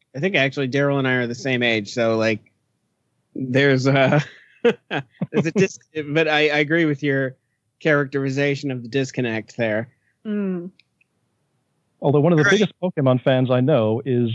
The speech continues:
Speaker 2: Ed Chavez, who is, I think, older than any of us. But anyway, Physician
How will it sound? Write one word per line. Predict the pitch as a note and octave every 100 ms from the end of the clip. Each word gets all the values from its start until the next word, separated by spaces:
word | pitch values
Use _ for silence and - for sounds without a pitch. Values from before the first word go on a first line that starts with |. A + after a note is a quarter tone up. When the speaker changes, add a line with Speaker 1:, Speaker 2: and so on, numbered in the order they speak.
| -
Speaker 2:
Ed | C3+ B2
Chavez, | - C3+ G#2 F#2+ F2+ - _ _ _ _ _ -
who | A#2+
is, | G#2+ G#2 -
I | B2+
think, | C#3 A#2+ C3
older | B2+
than | B2 C3
any | B2+
of | G2
us. | F2 - - _ _
But | - A#2 - - - -
anyway, | F#3 G#3+ G2 _ _ _ -
Physician | D3+ F3 C4+ B3 B3